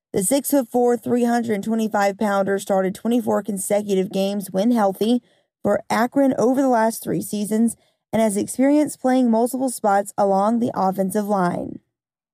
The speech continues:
Just hours after officially adding a piece to its twenty twenty offensive line group,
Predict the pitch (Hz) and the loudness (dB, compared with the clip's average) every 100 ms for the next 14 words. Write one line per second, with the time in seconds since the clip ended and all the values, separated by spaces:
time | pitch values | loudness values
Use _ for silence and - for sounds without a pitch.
0 | _ _ _ _ _ _ _ _ _ _ | _ _ _ _ _ _ _ _ _ _
1 | _ _ _ _ - 254 - 226 285 339 | _ _ _ _ -2 -2 0 0 2 2
2 | 302 285 285 262 233 294 349 359 285 220 | 2 0 0 -2 0 0 2 2 2 2
3 | 240 214 196 226 247 - 196 - 220 220 | 2 0 0 -2 -2 -2 -4 -2 -2 -2
4 | - 214 226 240 196 202 190 185 202 190 | -2 0 0 0 -2 -2 -2 -2 0 0
5 | 196 202 240 | 0 2 0